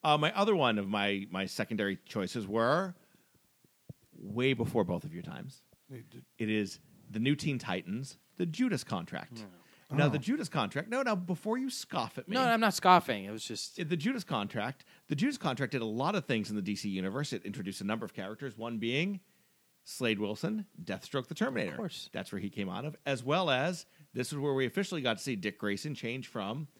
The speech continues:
Speaker 1: a retired Robin into his new character, Nightwing, which exists to this very day.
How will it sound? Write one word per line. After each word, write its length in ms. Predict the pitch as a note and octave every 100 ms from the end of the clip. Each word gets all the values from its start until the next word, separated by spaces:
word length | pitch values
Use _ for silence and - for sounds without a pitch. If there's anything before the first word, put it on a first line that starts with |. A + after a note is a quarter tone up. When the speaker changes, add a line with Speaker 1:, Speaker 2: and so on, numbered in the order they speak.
| _ _ _
Speaker 1:
a 80 | A2+
retired 440 | A2 - B2+ C3+
Robin 380 | B2 C#3+ D3 A2
into 220 | A2+ B2+
his 280 | A#2 A#2 G2
new 360 | G#2+ G#2+ F#3 A#3+
character, 520 | B2+ F#2 G#2 C#3+ D#3+ _ _ _ _ _ _ B2+
Nightwing, 580 | D#3+ G#3+ A2+ F#2 C3+ D3+
which 200 | A3+ -
exists 500 | G#2+ F#2+ - - - -
to 80 |
this 180 | G2 F2+
very 220 | - F#2+
day. 280 | A2 - -